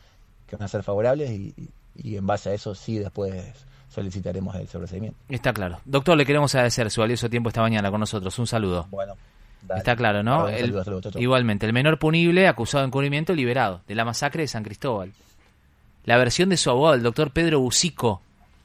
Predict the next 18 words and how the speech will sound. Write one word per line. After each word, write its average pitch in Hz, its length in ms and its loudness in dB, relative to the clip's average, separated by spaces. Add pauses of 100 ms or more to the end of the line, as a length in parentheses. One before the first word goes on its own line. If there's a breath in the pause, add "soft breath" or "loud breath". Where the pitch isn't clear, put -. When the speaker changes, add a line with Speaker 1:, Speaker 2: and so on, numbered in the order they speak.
(320)
Speaker 2:
quiere 160 180 8
volver 135 260 6
a 127 40 6
la 123 60 2
escuela 208 560 4 (1040)
después 127 320 4
de 165 40 6
esta 151 140 2
libertad 131 360 4
que 160 80 4
le 135 80 4
otorgó. 160 400 4
Eh, 139 240 0
¿saben 277 240 -2
quién 208 120 6
es 202 120 4
el 170 80 2
juez? - 400 4